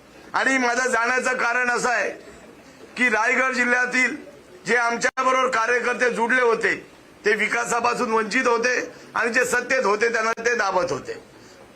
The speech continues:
शेतकरी कामगार पक्षाच्या माध्यमातून आम्ही अनेक खासदार गेले, पण खासदार झाल्यानंतर आमच्या शिडीने चढले आणि आमच्या कार्यकर्त्यांना साहेब देशोधडीला लावले.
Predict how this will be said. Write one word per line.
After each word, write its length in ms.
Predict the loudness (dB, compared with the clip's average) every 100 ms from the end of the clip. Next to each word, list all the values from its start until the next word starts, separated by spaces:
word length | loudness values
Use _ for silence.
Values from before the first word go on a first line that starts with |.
| -16
शेतकरी 460 | -4 -4 -2 0 0
कामगार 420 | 0 -2 0 0
पक्षाच्या 480 | 0 0 0 0 0
माध्यमातून 600 | 2 0 2 2 2 0
आम्ही 200 | 0 0
अनेक 300 | 0 -2 0
खासदार 300 | -2 0 0
गेले, 460 | 2 2 0 -2 -10 -20 -10
पण 80 | -6 -2
खासदार 380 | 0 0 0
झाल्यानंतर 760 | 2 2 2 2 0 2 0 -2 -6 -6
आमच्या 280 | -4 -2 0
शिडीने 360 | 0 0 0 0
चढले 300 | 2 2 2
आणि 540 | 0 -2 -10 -6 0
आमच्या 320 | 0 2 0
कार्यकर्त्यांना 840 | -2 0 0 0 -2 -2 -2 -2 -2
साहेब 440 | 0 0 0 -2
देशोधडीला 600 | -4 -2 -2 -2 -4 -6
लावले. 360 | -6 -8 -10 -18